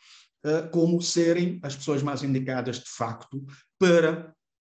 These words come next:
combaterem e-, esse mal na altura visto pela, pela, pelo sistema esclavagista, que era a fuga de escravos. Ah, isso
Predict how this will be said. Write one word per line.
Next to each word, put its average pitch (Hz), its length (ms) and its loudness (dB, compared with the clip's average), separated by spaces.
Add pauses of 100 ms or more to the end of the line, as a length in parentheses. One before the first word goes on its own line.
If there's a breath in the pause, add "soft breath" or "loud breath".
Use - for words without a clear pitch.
(440)
combaterem 127 920 0
e-, 113 180 -10
esse 123 360 -4
mal 127 420 2
na 117 80 -2
altura 113 380 -6
visto - 360 -6
pela, 110 360 -8
pela, 107 380 -8
pelo 104 360 -10 (260 loud breath)
sistema 117 320 -2
esclavagista, 127 680 -4
que 131 100 -6
era 127 120 -4
a - 20 -8
fuga 113 280 -6
de 113 80 -10
escravos. 110 360 -16 (920)
Ah, 180 340 2 (1040)
isso 226 560 -4